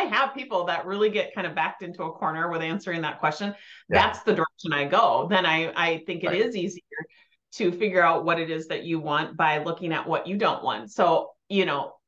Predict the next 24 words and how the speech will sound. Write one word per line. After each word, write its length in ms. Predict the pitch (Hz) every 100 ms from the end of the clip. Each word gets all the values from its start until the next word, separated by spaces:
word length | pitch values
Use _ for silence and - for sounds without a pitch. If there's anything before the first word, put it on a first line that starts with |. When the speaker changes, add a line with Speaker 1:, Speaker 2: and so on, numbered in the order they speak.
| _ 196
Speaker 1:
both 500 | 185 240 233 226 202
doors 580 | 185 185 233 262 -
kind 220 | - 226 175
of 160 | 160
lead 300 | 170 185 185
to 100 | 175
the 80 | 170
same 260 | 196 175 185
hallway. 640 | 170 156 160 214 240 233
It's 240 | 180 180
Speaker 2:
Right. 160 | 185 170
Speaker 1:
just 300 | 170 165 - _ _ _ -
you 260 | 170 185
get 200 | 180 160
to 100 | 175
decide 400 | 147 - 147 143
which 180 | 156 -
door 220 | 156 147
you're 140 | 151 147
gonna 180 | 143 -
take 260 | 147 -
to 60 | 147
get 220 | 170 -
there. 280 | 320 339